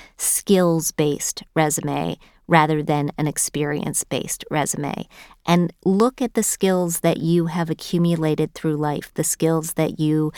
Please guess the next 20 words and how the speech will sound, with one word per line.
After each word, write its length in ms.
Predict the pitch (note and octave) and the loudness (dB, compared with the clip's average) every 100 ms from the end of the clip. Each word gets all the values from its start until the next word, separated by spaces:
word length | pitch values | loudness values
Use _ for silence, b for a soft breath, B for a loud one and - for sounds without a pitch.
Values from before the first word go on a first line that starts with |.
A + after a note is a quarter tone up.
| B B _ F#3 | B B _ -2
have 180 | F3+ | 0
accumulated 720 | E3 - F3 E3+ E3 D#3 D#3 D#3 | 0 0 2 2 2 2 2 2
in 120 | D3+ | 0
your 120 | D3 | 0
volunteer 540 | C#3+ C#3 D3 C#3+ A#3+ A3+ | -2 -2 -4 0 0 0
positions, 840 | G#3+ F#3 F3+ - F3 E3 E3 E3+ B B - _ D#3 | 0 0 0 2 2 2 2 0 B B -20 _ 0
dealing 440 | E3 D#3+ D#3+ D#3 | 2 4 2 0
with 240 | D3+ - D#3 | -2 -2 0
your 340 | D#3 D#3 D3+ b b - _ - - | 2 2 -2 b b -20 _ -14 -6
kids, 520 | - A#3 G#3 F3 - - | 2 4 4 2 -4 -2
dealing 380 | D#3+ D#3+ D#3+ D#3 | 2 4 4 0
with 180 | D3+ - | -2 -2
your 140 | C#3+ | -4
community. 880 | - E3 D#3+ F3+ F3+ F3 E3 D#3+ D#3 - - | -4 -2 2 4 4 4 4 2 0 -4 2
Add 260 | E3+ E3 | 4 4
those 420 | D3+ F3+ F#3 F#3 - | 4 4 4 2 -2
to 520 | - F3 D#3+ D3+ D#3 - | -2 2 2 2 -2 0
your 440 | D#3+ D#3+ D3+ D3+ - | 2 2 0 -4 2
education 1000 | E3+ D#3+ E3 - F3 E3 - D3+ - E2 - b b b - | 2 2 -4 -4 -2 0 0 -4 -4 -8 -12 b b b 0
and 380 | D#3+ D#3+ D#3 D#3+ | 2 2 2 0